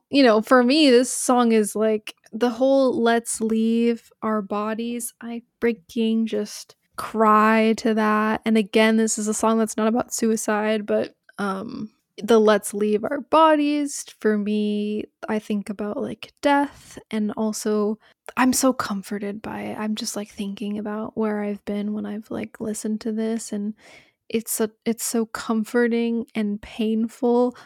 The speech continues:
the way that the music comes in after "Let's leave our bodies" and, you know, "pull our skin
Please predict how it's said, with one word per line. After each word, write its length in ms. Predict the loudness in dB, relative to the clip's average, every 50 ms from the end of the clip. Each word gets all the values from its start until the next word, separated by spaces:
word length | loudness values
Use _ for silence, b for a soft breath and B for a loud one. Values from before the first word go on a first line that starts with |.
| B _ -2
the 100 | 0 2
way 140 | 4 4
that 160 | 4 2 0 0
the 100 | 2 2
music 640 | 2 2 4 4 4 2 2 0 -2 -2 -4 -6
comes 420 | -6 -4 -2 0 2 0 0 0
in 400 | 0 -2 -2 -2 -2 -2 -2 -2 B B B B B _
after 560 | -4 -4 -4 -4 -6 -6 -4 -2 -2 0 0 -2
"Let's 400 | -2 -2 -4 -6 -8 -12 -12 -10
leave 420 | -8 -6 -4 -2 -2 -2 -2 -4 -4
our 160 | -6 -6 -6
bodies" 1000 | -6 -6 -6 -4 -4 -4 -4 -4 -4 -2 -2 -2 -2 -2 -4 -4 -6 -10 -12 -14 b b b b b b b b b b _ _
and, 320 | -6 -4 -4 -2 -2 -2 -2
you 60 | -2
know, 160 | -2 -4 -6
"pull 320 | -8 -8 0 2 4 4 4
our 180 | 4 2 2
skin 680 | 0 -2 -6 -4 -2 0 2 2 2 2 2 2 0 0